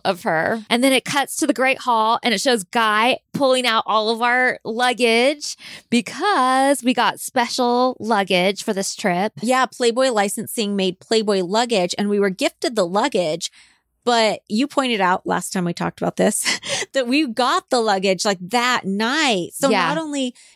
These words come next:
Speaker 2: did we have to pack, but we really had to throw the stuff in the actual luggage that night.
Speaker 1: Yeah, it was very last minute.
Speaker 2: And we each have three different patterns. I have, like, the white and hot pink. You have, like, pink. And then Kendra had, like, the navy blue.
Speaker 1: Yeah.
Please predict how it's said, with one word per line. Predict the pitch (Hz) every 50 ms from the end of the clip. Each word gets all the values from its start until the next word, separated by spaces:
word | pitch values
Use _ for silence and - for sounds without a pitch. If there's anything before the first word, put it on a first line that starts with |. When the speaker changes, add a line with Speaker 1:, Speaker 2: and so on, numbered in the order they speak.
| -
Speaker 2:
did | - 262 226
we | 220 254 247
have | 226 214 -
to | - 196
pack, | - - - - - 320 311 285 269 - -
but | 240 -
we | 226 220
really | 196 214 214 233 262
had | 254 233 208
to | 196 190
throw | - - 190 196 190 202 196
the | 214
stuff | - - - 190 185 - 208
in | 185
the | 185 - -
actual | 170 175 - - - - 190 165 160
luggage | 170 170 185 175 165 151 - - _
that | - 185 165 151 147 -
night. | 165 165 165 170 - - - - -
Speaker 1:
Yeah, | 175 208 208 190 185 170 -
it | 196
was | 220 208 - -
very | - - 220 208 196 190 185 180 180
last | 165 160 151 156 160 - -
minute. | 170 160 151 143 135 139 131 - - - - -
Speaker 2:
And | 214 240 254
we | 247
each | 240 277 254 -
have | 320 320 285 240
three | - - 233 233 220
different | 226 226 - 220 -
patterns. | - 196 185 180 180 185 175 180
I | 196 196
have, | 196 220 214
like, | 226 233 -
the | - 220 185 -
white | - 190 180 180 -
and | - 190 196
hot | 190 190 185 - _
pink. | - - 185 175 170 165 165 170 170 _
You | - 214 214
have, | 202 208 208 196
like, | 208 190 175 - _ _
pink. | - - - 220 208 202 196 196 196 190 -
And | - 208
then | 208 -
Kendra | - 208 190 180 180
had, | 175 180 170
like, | 180 180 -
the | 240
navy | 180 175 170 160 175 170
blue. | 170 175 175 170 175 185 196 220 220 _ _ _ -
Speaker 1:
Yeah. | 175 196 190 170 160 165 170